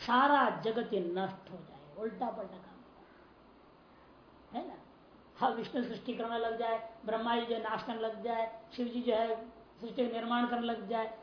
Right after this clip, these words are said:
सब उल्टा पुल्टा हो जाए, कोई नियामक नहीं रहेगा। किसी का काम कोई करने लग जाए, किसी का काम कोई और करने लग जाए तो क्या होगा? वहां हानि ही होगा, विनाश ही होगा। कहते ये जो बारह बजता है ना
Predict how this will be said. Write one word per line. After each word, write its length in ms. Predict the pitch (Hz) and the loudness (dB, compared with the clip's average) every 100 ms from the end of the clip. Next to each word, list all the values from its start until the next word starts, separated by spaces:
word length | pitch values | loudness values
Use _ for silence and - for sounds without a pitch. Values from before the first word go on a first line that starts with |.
| - | 0
सब 60 | 277 | 4
उल्टा 240 | 294 302 | 6 6
पुल्टा 240 | 302 294 | 4 6
हो 80 | 311 | 8
जाए, 140 | 302 349 | 8 8
कोई 120 | 285 | 6
नियामक 340 | 285 302 311 | 8 6 6
नहीं 160 | 330 339 | 2 8
रहेगा। 280 | 330 311 269 - - - - - - - - - - - - - - - | 8 8 6 0 -10 -20 -20 -20 -20 -20 -20 -20 -20 -20 -20 -20 -20 -12
किसी 340 | 240 196 269 269 | -8 -4 -2 4
का 60 | |
काम 220 | 277 285 269 | 6 6 8
कोई 180 | 277 | 8
करने 240 | 285 285 285 | 8 8 6
लग 60 | |
जाए, 120 | 285 262 | 6 4
किसी 240 | 262 233 | 2 0
का 60 | 269 | 2
काम 160 | 269 | 4
कोई 100 | 262 | 6
और 200 | 277 277 | 6 6
करने 140 | 277 277 | 6 4
लग 160 | 262 | 4
जाए 140 | 277 262 | 4 4
तो 100 | 254 | 8
क्या 200 | 285 285 | 12 12
होगा? 400 | 254 - - - - - - - - - - - 190 | 12 4 -4 -12 -20 -20 -20 -20 -20 -20 -20 -12 0
वहां 200 | 214 202 | 2 2
हानि 380 | 180 196 220 | 2 2 4
ही 140 | 285 302 | 6 8
होगा, 260 | 269 262 | 8 8
विनाश 380 | 226 220 226 202 | 6 4 2 2
ही 240 | 240 277 285 | 4 4 4
होगा। 280 | 196 147 - - - - - - - - - - - - - - - | 2 0 -4 -10 -18 -20 -20 -20 -20 -20 -20 -20 -20 -20 -20 -18 -4
कहते 260 | 247 - 247 | -4 -2 0
ये 160 | 233 | 0
जो 180 | 196 214 | 0 -2
बारह 280 | 175 202 240 | -2 2 2
बजता 380 | 214 220 - 240 | 2 0 -2 -2
है 100 | |
ना 60 | 269 | -2